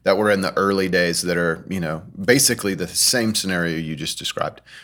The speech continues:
Um, some of those folks are still around, but they've just added crazy numbers, uh, to the staff. And I said, "Well, how often do you revisit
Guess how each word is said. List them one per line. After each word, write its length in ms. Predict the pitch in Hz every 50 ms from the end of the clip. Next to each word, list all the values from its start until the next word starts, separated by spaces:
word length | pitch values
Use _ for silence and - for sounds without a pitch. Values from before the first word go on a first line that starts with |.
| - _ -
Um, 440 | - 92 90 87 85 85 82 85 - _ _ -
some 240 | - - 127 131 147
of 60 | 131
those 200 | 127 123 117 -
folks 260 | - 120 120 117 -
are 60 | 95
still 320 | - - - - 113 107 107
around, 380 | 104 101 98 101 98 95 90
but 160 | 87 92 - -
they've 200 | 101 98 92 -
just 280 | - 87 85 - - -
added 420 | 82 82 82 82 80 80 80 - - _ _
crazy 460 | - - 143 143 117 90 80 90 78
numbers, 480 | 87 90 85 85 78 80 78 - - - - - - - - _ -
uh, 340 | 82 90 90 87 85 85 85
to 140 | - -
the 60 | 87 82
staff. 540 | - - - - 147 143 101 92 - - -
And 120 | - 98 95
I 60 | 92
said, 180 | - - 98
"Well, 140 | 92 98 95
how 220 | - 123 131 - -
often 560 | - 104 107 117 110 - - 107 98 95 90 85
do 80 | 92
you 180 | 95 98 101 92
revisit 720 | 92 104 104 95 82 92 92 92 95 110 101 - - -